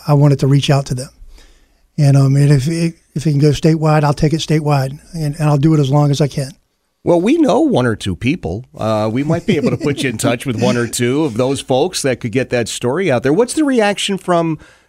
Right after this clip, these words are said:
Speaker 2: the students, the kids, when, when they hear that story as they're getting their driver's licenses?
Speaker 1: Um, it's mixed. I
Speaker 2: Yeah.
Speaker 1: mean, some of 'em, you know, are kids, and, and they look at you like, "Oh, okay, that's the story."
Speaker 2: Yeah.
Speaker 1: But then I see tears,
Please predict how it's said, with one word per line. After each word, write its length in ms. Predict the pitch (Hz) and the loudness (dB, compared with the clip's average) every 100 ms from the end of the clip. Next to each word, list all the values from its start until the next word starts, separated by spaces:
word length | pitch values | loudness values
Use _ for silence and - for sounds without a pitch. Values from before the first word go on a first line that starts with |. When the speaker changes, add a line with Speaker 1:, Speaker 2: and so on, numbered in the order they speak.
| _ | _
Speaker 2:
the 100 | 151 | -6
students, 600 | - - 175 214 101 92 | -4 -2 -2 -2 -4 -6
the 100 | 123 | -10
kids, 400 | - 160 175 131 | -4 -2 -2 -2
when, 220 | 95 123 | -2 -2
when 140 | 113 135 | 0 0
they 160 | 135 | 0
hear 180 | 120 151 | 0 -2
that 160 | 165 123 | -2 -2
story 300 | - 117 107 | -2 -2 0
as 80 | 95 | 0
they're 80 | 104 | -2
getting 180 | 107 104 | -2 -2
their 80 | 101 | -2
driver's 400 | 98 95 90 90 | 0 -2 -2 -6
licenses? 360 | 87 80 85 - | -6 -8 -6 2
Speaker 1:
Um, 400 | 214 208 214 403 _ _ _ _ _ _ _ _ | 2 4 0 -6 _ _ _ _ _ _ _ _
it's 240 | 330 - | -2 2
mixed. 400 | 185 180 202 - _ _ | 2 2 -2 -12 _ _
I 80 | 208 | -2
Speaker 2:
Yeah. 40 | 185 | 2
Speaker 1:
mean, 180 | 190 | 2
some 200 | 180 220 | 0 2
of 140 | 208 190 | 2 4
'em, 300 | 202 190 208 | 2 2 -2
you 180 | 254 196 | 0 2
know, 140 | 170 | 2
are 100 | 185 | 0
kids, 400 | - 160 165 180 | 0 0 0 0
and, 240 | 180 175 170 | 0 0 0
and 100 | 160 | 0
they 120 | 160 | 2
look 220 | 156 156 | 2 2
at 120 | 156 | 0
you 80 | 185 | 2
like, 200 | 160 156 | 2 2
"Oh, 180 | 156 151 | 2 2
okay, 260 | 151 147 143 | 2 0 0
that's 180 | 147 147 | 0 -2
the 60 | |
story." 320 | 160 - 143 143 _ | -6 -8 -8 -10 _
Speaker 2:
Yeah. 360 | 98 92 90 87 | -8 -6 -8 -4
Speaker 1:
But 140 | 151 170 | 0 2
then 260 | 190 190 190 | 2 0 -2
I 100 | 170 | -2
see 160 | - 185 | 0 0
tears, 500 | - 143 160 - | 2 2 2 -2